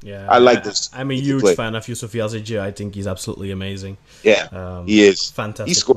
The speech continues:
Speaker 1: player.
Speaker 2: some, he scored some Harika goals this year. Wow.
Speaker 1: <laughs> Oh, you're
Speaker 2: Oh,
Speaker 1: already picking
Speaker 2: shit.
Speaker 1: up Turkish. <laughs>
Speaker 2: Yeah, I, I, because during the highlight show, uh, you know, in Spanish,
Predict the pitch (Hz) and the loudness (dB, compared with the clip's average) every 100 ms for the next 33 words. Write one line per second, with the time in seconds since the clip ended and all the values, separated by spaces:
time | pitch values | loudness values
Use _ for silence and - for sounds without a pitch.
0 | 92 90 92 80 _ _ _ _ _ - | 0 -8 -10 -20 _ _ _ _ _ -6
1 | 175 - 135 120 110 104 95 127 175 147 | -2 4 6 6 2 0 2 4 4 2
2 | 127 156 160 151 135 143 156 170 165 110 | 6 8 8 6 4 2 6 6 6 6
3 | 113 131 117 - - - - - 185 180 | 6 8 6 4 0 -6 -8 -10 -4 0
4 | 226 175 208 202 208 220 226 214 208 - | 4 6 6 4 4 4 4 2 -2 0
5 | 220 254 262 196 - - - - 214 - | 2 2 2 0 -2 -8 -10 -8 -8 -10
6 | 190 - - - 170 240 202 160 180 - | -18 -16 -4 6 8 10 8 8 4 2
7 | _ - 151 151 156 180 156 185 202 165 | _ 6 6 8 6 6 6 6 6 4
8 | 156 240 269 185 147 - 143 123 147 _ | 2 2 4 4 4 4 6 4 2 _
9 | _ _ _ - 117 113 101 175 175 131 | _ _ _ 4 6 6 4 2 4 4
10 | 131 - 190 180 135 135 - - | 2 0 2 2 0 -2 -6 -10